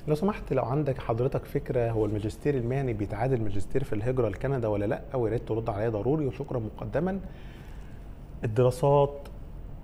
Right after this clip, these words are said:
العليا في مصر غير معترف بيها في دول العالم، كتير جدًا من بلدان العالم لا يعترفوا بالدراسات والجامعات المصرية إلا بعض الجامعات القليلة جدًا،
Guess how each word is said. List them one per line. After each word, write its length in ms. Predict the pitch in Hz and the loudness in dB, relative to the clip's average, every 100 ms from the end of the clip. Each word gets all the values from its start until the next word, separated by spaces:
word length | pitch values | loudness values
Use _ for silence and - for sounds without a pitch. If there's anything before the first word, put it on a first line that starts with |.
| - | 0
العليا 420 | 120 120 131 107 | 6 6 6 4
في 160 | 104 101 | 0 0
مصر 420 | 117 165 - - - - - - | 0 0 -2 -10 -10 -12 -10 -2
غير 240 | 123 143 | 6 6
معترف 440 | 135 110 - 139 110 | 6 0 2 2 2
بيها 380 | 120 135 123 | -2 -4 -4
في 440 | 104 - 131 131 - - - | -8 -4 -2 -2 -4 -10 -6
دول 320 | 117 127 131 | 2 4 4
العالم، 520 | - 107 120 170 202 196 - | 2 -2 2 2 2 -2 -8
كتير 240 | - 135 | -2 0
جدًا 240 | 127 127 110 | 2 0 0
من 220 | 113 131 | 0 0
بلدان 280 | 110 101 127 | 0 0 0
العالم 480 | 123 117 143 127 107 | 0 -2 -2 -2 -2
لا 180 | 113 139 | 0 2
يعترفوا 680 | 139 104 - 127 139 - 135 - - - - - | 2 -2 -4 -2 -2 -4 -8 -8 -12 -12 -10 -2
بالدراسات 760 | 123 - 110 107 - 131 127 - - - | -2 0 -2 -2 2 2 2 -2 -10 -4
والجامعات 580 | 110 101 101 98 120 120 - | -2 -2 -4 -4 -4 -4 -6
المصرية 520 | 104 98 - 143 165 | -6 -6 2 4 4
إلا 260 | - 139 131 | 2 0 2
بعض 220 | 135 127 | 2 2
الجامعات 460 | 107 107 104 131 | 0 -2 -2 -4
القليلة 380 | 127 - 104 127 | -4 -4 0 0
جدًا، 340 | 131 160 190 | 0 0 -2